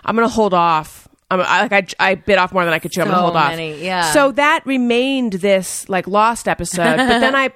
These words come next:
Speaker 1: I, um, I uploaded it on Patreon. So
Speaker 2: Yeah,
Speaker 1: the Patreon
Speaker 2: yeah.
Speaker 1: subscribers have heard it. So
Speaker 2: Yeah.
Speaker 1: that's why. Okay. So if you're comfortable answering this.
Speaker 2: Yes. Oh,
Speaker 1: What's,
Speaker 2: God.
Speaker 1: okay. What's her period like?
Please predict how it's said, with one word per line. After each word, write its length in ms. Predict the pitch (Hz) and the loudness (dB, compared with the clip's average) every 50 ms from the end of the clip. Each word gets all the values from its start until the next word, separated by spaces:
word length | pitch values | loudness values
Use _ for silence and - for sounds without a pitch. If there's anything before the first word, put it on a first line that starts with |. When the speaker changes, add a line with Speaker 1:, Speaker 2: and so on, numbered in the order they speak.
| _ - | _ -2
Speaker 1:
I, 140 | 220 226 220 - - _ - | -2 -2 -2 -4 -12 _ -2
um, 540 | 208 214 202 180 160 143 127 107 95 110 - _ - - | 0 0 0 0 0 -2 -6 -10 -14 -16 -18 _ -2 0
I 220 | 208 202 - - _ _ _ _ _ _ _ - | 0 0 0 -4 _ _ _ _ _ _ _ 0
uploaded 420 | 214 240 - 254 226 214 190 190 170 | 0 0 2 2 2 2 0 -2 -4
it 100 | 185 - | -4 -4
on 140 | - 139 160 | -4 -6 -6
Patreon. 540 | - 226 - - - - 127 - 76 - 208 | -4 -2 -2 -2 -2 -4 -6 -6 -6 -4 0
So 60 | 208 | 0
Speaker 2:
Yeah, 180 | 214 202 196 | 2 2 2
Speaker 1:
the 60 | - - | 2 0
Patreon 160 | 190 180 - | 0 2 2
Speaker 2:
yeah. 140 | 254 233 220 | 2 0 0
Speaker 1:
subscribers 840 | - 196 180 - - 202 185 185 180 175 175 165 160 160 156 - - _ - - - - _ _ _ | -2 -8 -8 -2 0 2 2 2 2 0 0 0 0 -2 -4 -8 -16 _ -20 -20 -20 -20 _ _ _
have 240 | - - 202 196 214 | -2 0 0 0 0
heard 360 | - - - 214 196 175 151 | -4 -6 0 2 2 2 0
it. 160 | 139 - - _ - | -2 -8 -10 _ -12
So 120 | - - | -6 -2
Speaker 2:
Yeah. 140 | 208 220 208 | 0 2 2
Speaker 1:
that's 240 | 208 202 196 196 - | 2 0 0 0 0
why. 200 | 202 - - - | -2 0 0 0
Okay. 260 | 214 220 - - 208 180 160 - - _ | -2 -2 -4 -4 -6 -10 -14 -20 -20 _
So 420 | _ - - 208 185 170 156 135 - _ _ _ _ _ _ _ _ - - _ _ _ _ _ _ _ _ _ _ _ _ - | _ -4 -2 0 0 0 0 -4 -8 _ _ _ _ _ _ _ _ -20 -20 _ _ _ _ _ _ _ _ _ _ _ _ -10
if 140 | 202 - - | -10 -6 -6
you're 80 | 220 208 | -6 -4
comfortable 320 | - 233 220 233 240 277 277 | -4 -6 -6 -6 -2 -2 -2
answering 380 | 214 143 - - 131 113 120 | -2 -2 -4 -8 -8 -8 -8
this. 180 | 123 104 113 233 | -6 -6 -4 0
Speaker 2:
Yes. 340 | 233 226 196 175 190 208 208 - - | 0 0 0 -2 -4 -8 -12 -12 -8
Oh, 60 | 208 226 | -2 0
Speaker 1:
What's, 240 | - 190 160 - | 0 0 0 -6
Speaker 2:
God. 240 | - 175 175 160 160 - - | -10 -10 -10 -14 -14 -8 -6
Speaker 1:
okay. 180 | 214 185 120 | -4 -2 -2
What's 300 | 147 165 220 254 254 - | -2 0 0 -2 -2 -2
her 140 | - 285 269 | -4 -4 -4
period 600 | - - - - - 302 294 294 269 220 180 160 | -4 -6 -14 -8 -4 -2 0 0 0 0 -2 -2
like? 460 | 160 147 139 135 127 101 - _ - | -2 -4 -4 -4 -6 -6 -10 _ -20